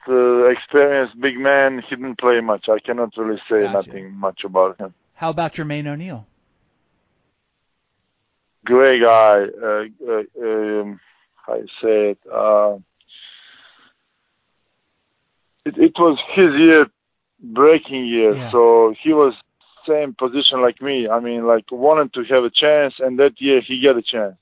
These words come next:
Speaker 2: Yeah.
Speaker 1: So I, I was happy for him. He didn't have much playing time. Portland and Indiana,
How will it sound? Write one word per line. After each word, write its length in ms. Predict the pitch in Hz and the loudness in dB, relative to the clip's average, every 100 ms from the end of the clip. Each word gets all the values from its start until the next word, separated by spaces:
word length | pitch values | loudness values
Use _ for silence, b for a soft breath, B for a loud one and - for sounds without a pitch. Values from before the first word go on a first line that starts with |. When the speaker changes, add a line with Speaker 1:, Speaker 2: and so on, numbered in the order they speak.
| _ _ - | _ _ -20
Speaker 2:
Yeah. 200 | 135 113 | -16 -2
Speaker 1:
So 100 | 113 | 2
I, 280 | 113 123 123 | 4 6 4
I 40 | |
was 180 | 131 117 - | 2 -2 -2
happy 220 | 143 131 120 | -4 -4 -10
for 160 | 127 117 | -6 -8
him. 640 | 123 117 107 104 101 113 | -8 -14 -14 -18 -20 -20
He 100 | - | -16
didn't 140 | 123 120 | -12 -2
have 200 | 123 113 | -2 0
much 180 | 120 - - | -2 -4 -4
playing 220 | 120 113 | -4 -2
time. 300 | 120 117 107 | 0 -2 -2
Portland 400 | 135 139 - 120 | 0 0 0 -4
and 120 | 117 120 | -4 -8
Indiana, 640 | 113 117 123 120 117 | -4 2 2 2 0